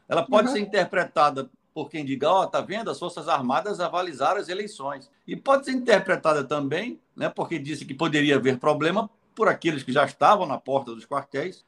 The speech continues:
Speaker 1: de que haveria problema. Então, foi dúbio o relatório. E aí,
Speaker 2: Dúbio.
Speaker 1: logo se-, logo em seguida, o comandante do Exército, o comandante da Marinha e o comandante da Força Aérea,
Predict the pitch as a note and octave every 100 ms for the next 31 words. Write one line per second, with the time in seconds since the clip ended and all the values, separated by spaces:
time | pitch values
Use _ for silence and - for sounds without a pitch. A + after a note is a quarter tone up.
0 | - D#3 - F3+ G3 E3+ E3 E3+ E3 E3+
1 | F3+ E3 D3 D#3 A#2+ - _ _ _ D3+
2 | C3 A3 G#3+ A#3+ G3 E3+ A#3 B3 F#3+ C#3
3 | B2 B2 B2 A#2+ C3+ B2+ - A#2+ A2 G2
4 | - _ _ - D3+ E3+ G#3 A3 B2+ C3+
5 | D#3 F#3+ G#3 G3+ G3 F3+ D#3 F3 F3+ -
6 | C3 D3 F3 G3 F#3 D#3+ A#2 C#3+ - C#3
7 | A2+ G2 G#2 C3+ - - F#3+ D#3+ D#3+ F3
8 | D#3+ C3+ A2 A2 A2+ - F#3+ C3 A#2+ B2+
9 | A2+ C3+ D3+ F3+